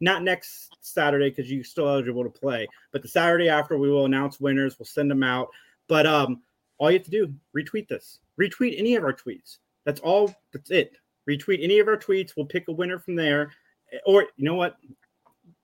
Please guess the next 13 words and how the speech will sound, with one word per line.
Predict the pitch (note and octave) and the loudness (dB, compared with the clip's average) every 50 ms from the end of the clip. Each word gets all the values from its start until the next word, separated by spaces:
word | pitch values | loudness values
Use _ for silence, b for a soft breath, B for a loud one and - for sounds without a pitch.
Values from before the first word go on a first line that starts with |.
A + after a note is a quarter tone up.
| - | -8
Open | - B2+ - B2 A#2 | -8 -6 -6 -6 -8
it | A2 G2+ | -8 -10
up. | G2 - b b b b - | -12 -16 b b b b 0
Retweet | G3+ A3+ A3 - - B3+ A#3 | 0 0 0 -2 -2 2 4
us | A3+ G#3+ - - - _ _ _ _ _ _ - | 4 4 4 0 -10 _ _ _ _ _ _ 2
or | C#3+ D3+ C#3+ C#3 C3 B2 _ _ _ _ - | 4 4 4 4 2 -2 _ _ _ _ 6
Facebook | G3+ G3 G3+ G3 - - G3+ E3+ | 8 8 8 6 4 2 2 2
share | - - - G#3 G3 F#3+ F#3+ | 2 2 2 4 4 4 4
us | F#3 F#3 F#3 F#3+ E3+ - - | 4 4 4 2 0 -2 -4
or | - C#3+ C3+ C3+ C3 C3 B2 - _ - | -4 -2 0 0 0 -2 -4 -6 _ 2
Instagram | G#3 G#3 - - - F#3+ E3+ F#3 F#3+ F#3+ F#3 E3 | 2 2 2 0 -4 -2 0 2 2 2 0 -2
share | - - - G3 G3 F#3+ F#3+ F#3+ F#3+ F#3+ F#3 | -4 -2 0 2 2 4 4 4 4 2 2
or, | C#3 D#3 D3 D3 C#3+ C#3 C3+ C3 | 2 2 2 2 2 2 0 -2